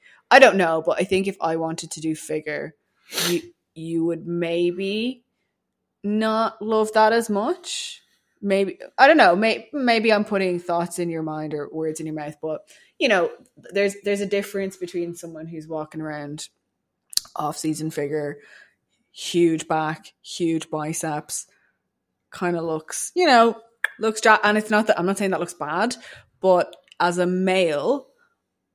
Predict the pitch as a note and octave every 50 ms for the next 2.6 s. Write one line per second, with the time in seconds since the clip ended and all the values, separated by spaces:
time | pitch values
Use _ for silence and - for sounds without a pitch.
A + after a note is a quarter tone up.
0 | _ - E3+ F3 F3+ F3+ E3+ - F#3+ F#3 F3+ - - - - - G#3 G3+ G3+ G3
1 | F#3+ F3+ F3 F3 F3 E3+ E3 E3 E3 F3 E3+ E3 D#3+ D#3+ D#3+ D#3+ E3 E3 E3 E3
2 | D3+ - - D3+ D#3+ D#3 D#3+ D#3+ D#3+ D#3 D#3 -